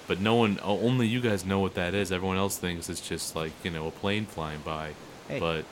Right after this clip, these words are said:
Speaker 2: Hey, you know, th-, there's people, sometimes it's like, uh, uh, you know, maybe doctors are serial killers, but they got, they, they found the job that worked for them,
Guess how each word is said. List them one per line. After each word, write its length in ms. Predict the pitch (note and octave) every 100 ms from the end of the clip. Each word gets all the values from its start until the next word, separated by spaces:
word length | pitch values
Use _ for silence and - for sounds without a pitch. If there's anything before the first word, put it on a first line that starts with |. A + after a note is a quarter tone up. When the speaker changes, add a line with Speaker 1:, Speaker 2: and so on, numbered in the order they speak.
| - - - - D#3+
Speaker 2:
Hey, 180 | E3+ -
you 160 | G3 G#3
know, 220 | F#3 - -
th-, 160 | D#3+ D3+
there's 200 | D#3+ D#3
people, 600 | - F3+ - E3+ D#3 D#3 - - - - -
sometimes 480 | E3+ E3+ F3+ F3+ F3
it's 180 | D3+ E3+
like, 300 | E3 D#3 D#3+
uh, 460 | D#3 D3+ D3 C#3+ D3 - - - - -
uh, 380 | D3+ C#3+ C3+ B2
you 120 | C#3+ C#3+
know, 200 | B2+ C3+ -
maybe 240 | C#3+ D3+
doctors 440 | D3+ D3 D3+ D3+ D3+
are 100 | C#3
serial 420 | - D3 B2 G2+
killers, 480 | G#2+ F#2+ F2+ - -
but 140 | -
they 100 | A2
got, 320 | G#2+ G#2+ G2+ -
they, 280 | A2+ A2+ A2 -
they 120 | A2+
found 280 | A2 A#2 A2+
the 60 | A2
job 300 | B2 A2+ A2
that 140 | A2 F#2+
worked 240 | A2+ -
for 100 | F#2+
them, 280 | F2 F2